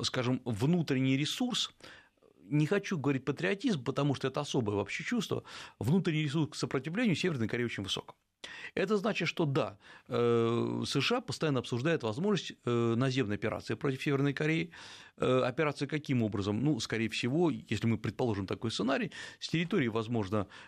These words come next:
э, Южной Кореи, с территории близлежащих американских баз, э, будет, э, нанес-, наверняка нанесён удар, не, не ядерный удар, ракетный удар,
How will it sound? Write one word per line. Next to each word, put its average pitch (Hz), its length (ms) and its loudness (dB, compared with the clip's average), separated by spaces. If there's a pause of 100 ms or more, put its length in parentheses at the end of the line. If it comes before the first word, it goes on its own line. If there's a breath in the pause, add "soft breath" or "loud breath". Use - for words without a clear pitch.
(100)
э, 113 240 2
Южной 170 320 2
Кореи, 131 240 0
с 113 80 -6
территории 135 500 2 (720)
близлежащих 123 640 -2
американских 123 540 -2
баз, 226 260 -2 (380 loud breath)
э, 123 160 0
будет, 139 460 0
э, - 40 -6
нанес-, 117 880 2
наверняка 127 400 2
нанесён 113 480 0
удар, 117 340 0
не, 160 200 -4
не 170 160 2
ядерный 110 500 0
удар, 143 320 -2
ракетный 110 560 -2
удар, 175 300 0